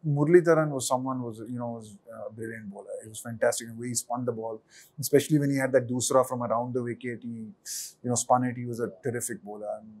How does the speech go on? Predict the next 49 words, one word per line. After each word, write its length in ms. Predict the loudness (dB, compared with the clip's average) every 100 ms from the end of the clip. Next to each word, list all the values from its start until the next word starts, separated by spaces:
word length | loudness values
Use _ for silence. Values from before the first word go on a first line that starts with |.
| 2
Warney 320 | 4 4 0
was 120 | -4
a 40 |
great 240 | -6 -10 -8
bowler 260 | -8 -8
as 140 | -10 -14
well. 100 | -14
So, 280 | -6 -4 -4 _ _ _ 6
yeah, 140 | 10 10
not, 220 | 8 4
not 140 | 2
one. 260 | 6 4 4
At 80 | 8
various 280 | 8 8 4
stages 380 | 6 4 4
in 100 | 0
my 100 | 0
career, 380 | 2 2 2 2
there 140 | 2 0
were, 140 | -4 -6
there 80 | -4
were 100 | -4
many 220 | -4 -6
people 340 | -4 -4 4 10
that 180 | 10 10 -4 -10 -4
you 160 | 4 6
knew 320 | 8 8 8 6
they, 220 | 6 4 -4 _ _ _ _ _ 2 4
they 60 |
were 220 | 4 2 -2 -8
very 200 | 2 4
good. 240 | 6 4 4
And 80 | 0
if 100 | -2
you 60 |
were 60 | 4
not 140 | 6
at 80 | 6
the 60 | 6
top 220 | 4 4
of 80 | 0
your 120 | 0
game, 220 | 0 -2
they 80 | 0
were 80 | 0
gonna 200 | 0 -4
get 140 | -4
you 120 | 0
out. 160 | -2 -2